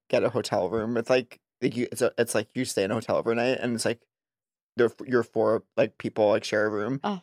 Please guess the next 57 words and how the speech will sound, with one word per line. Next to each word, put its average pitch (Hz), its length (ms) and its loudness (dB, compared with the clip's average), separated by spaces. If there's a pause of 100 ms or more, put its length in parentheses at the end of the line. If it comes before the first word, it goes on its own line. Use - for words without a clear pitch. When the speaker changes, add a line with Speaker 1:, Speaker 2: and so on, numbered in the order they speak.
Speaker 2:
so - 60 -4
Speaker 1:
He's 123 100 2
like, 131 120 4
Speaker 2:
fun. 175 200 -6
Speaker 1:
"Remember, 117 240 0
it 120 40 4
was 110 120 -2
me, 110 140 -4
you, 110 220 -4
Robin, 110 400 -6
Tavernese. 123 600 -8
No 117 280 -4
one 127 200 -2
wanted 123 200 -6
to 127 40 -8
share 127 160 -6
a 123 40 -4
bed 127 160 -4
with 123 100 -12
you. 117 220 -6
Speaker 2:
<gasps> - 40 -6
Speaker 1:
Remember? 427 540 6
No 135 220 4
one 135 100 4
wanted 147 140 2
to 143 60 -4
share 143 60 2
a 135 40 0
bed, 147 180 0
but - 80 6
I, 113 80 4
Speaker 2:
Oh. - 40 0 (120)
Speaker 1:
but 139 100 6
I 120 80 4
did. 117 240 -2 (440)
I 151 100 2
didn't 302 200 6
Speaker 2:
Oh - 40 6
Speaker 1:
care. 392 240 8
I - 20 8 (120)
Speaker 2:
my 359 60 6
Speaker 1:
didn't 349 180 6
care." 240 80 6
Speaker 2:
God. 269 420 6
Speaker 1:
<laughs> 359 320 6
And 262 80 8
it 233 60 8
was, 226 100 10
like, 220 140 6
a 196 120 6
nice 175 300 4
moment, 202 220 8
but 165 80 10
it - 20 10
was 170 100 10
also, 185 240 8
like, 170 200 6